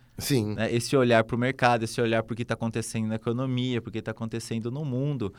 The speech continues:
Speaker 2: Porque você tem que chegar isso a longo prazo. Não adianta você ter uma visão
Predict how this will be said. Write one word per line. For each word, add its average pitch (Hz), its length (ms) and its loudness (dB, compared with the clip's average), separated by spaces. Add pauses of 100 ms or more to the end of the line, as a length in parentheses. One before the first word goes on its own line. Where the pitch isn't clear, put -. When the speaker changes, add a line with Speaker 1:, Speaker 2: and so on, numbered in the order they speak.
(420)
Speaker 2:
Porque 131 960 6
você 139 160 -4
tem 170 120 0
que 180 60 -2
chegar 175 220 0
isso 185 160 -2
a 214 40 2
longo 262 260 -4
prazo. 107 440 2
Não 110 120 0
adianta 151 520 0 (460)
você 120 500 0
ter 123 120 0
uma 120 100 4
visão 117 720 0